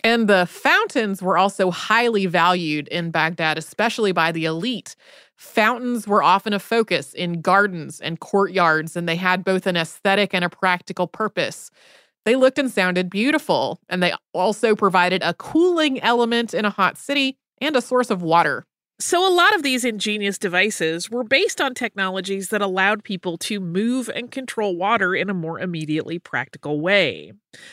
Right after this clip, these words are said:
Speaker 2: The Banu Musa developed other devices as well, including a clamshell grab that could kind of scoop up earth and was used to dredge rivers and canals, and gas masks and ventilation systems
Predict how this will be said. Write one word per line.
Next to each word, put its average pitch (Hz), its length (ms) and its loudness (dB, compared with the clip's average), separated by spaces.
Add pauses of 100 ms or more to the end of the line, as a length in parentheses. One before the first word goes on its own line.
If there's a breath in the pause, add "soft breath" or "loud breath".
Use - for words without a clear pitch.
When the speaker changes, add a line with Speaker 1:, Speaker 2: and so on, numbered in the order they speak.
(280 loud breath)
Speaker 2:
The 233 80 -2
Banu 349 240 2
Musa 311 280 0
developed 233 460 0
other 254 260 2
devices 180 500 -2
as 170 180 -6
well, 156 380 -2
including 277 460 -4
a 196 80 0
clamshell 214 760 0
grab 165 540 2
that - 120 -8
could - 100 -18
kind 185 220 -4
of 156 100 -4 (360 loud breath)
scoop - 560 -4
up 214 240 4
earth 196 360 2
and 185 160 -4
was 175 180 0
used 175 260 -4
to 196 100 0
dredge 165 320 -2
rivers 160 400 -2
and 151 120 -6
canals, 196 720 -2
and 247 460 -4
gas 170 420 2
masks 240 640 -2
and 156 240 -6
ventilation 208 600 -2
systems 175 540 -6